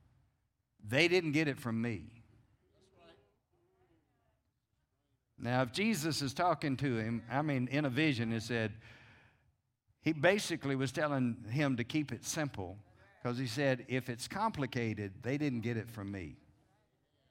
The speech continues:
If, if the truth that you know is complicated, or s-, you know, so then you'll know they didn't get it from me. So God's word is more simple.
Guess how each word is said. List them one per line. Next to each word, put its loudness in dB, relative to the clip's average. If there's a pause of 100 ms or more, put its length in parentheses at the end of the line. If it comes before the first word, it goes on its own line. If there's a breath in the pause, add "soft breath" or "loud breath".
(1160)
If, -4 (140)
if -2
the -4
truth 0
that -2
you -4
know 2
is -4
complicated, -4 (640)
or -6
s-, -6 (160)
you -4
know, -6 (1800 loud breath)
so 4
then 2 (460 loud breath)
you'll 2
know 6
they 8
didn't 4
get 4
it -2
from -2
me. -4 (380)
So -2
God's 2
word 4
is 2
more 2
simple. -4